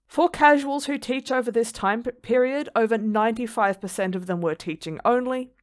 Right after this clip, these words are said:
Uh, this has dropped from ninety-seven percent in two thousand and eleven as more teaching work has been casualized. For comparison, of the non-casuals, which I'm going to, I am including the, uh, contracts that last a few years in that,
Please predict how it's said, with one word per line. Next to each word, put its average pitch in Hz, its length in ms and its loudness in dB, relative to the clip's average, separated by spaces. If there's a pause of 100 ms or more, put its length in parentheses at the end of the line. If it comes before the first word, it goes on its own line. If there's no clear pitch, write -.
(160)
Uh, 196 180 8
this 220 220 -2
has 220 140 2
dropped 196 320 -2
from 190 260 -4
ninety-seven 190 680 -2
percent 214 480 -4
in 185 120 -8
two 190 180 0
thousand 175 600 -2 (140)
and 175 180 -2
eleven 175 500 2
as 165 200 0
more 165 180 -2
teaching 220 360 -6
work 165 180 -2
has 156 100 -10
been 151 160 -10
casualized. 127 720 -8 (160)
For 233 180 0
comparison, 226 800 0
of 190 200 0
the 202 140 -4
non-casuals, 214 1200 0
which 190 280 -8 (260)
I'm 196 120 -2
going 190 180 -2
to, - 140 -10
I 185 120 0
am 190 160 0
including 175 420 -4
the, 160 400 -4
uh, 156 220 -2
contracts 170 500 -4
that - 100 -12
last 156 240 -4
a 143 40 -14
few 165 160 -8
years 185 240 -6
in 147 100 -16
that, 143 300 -6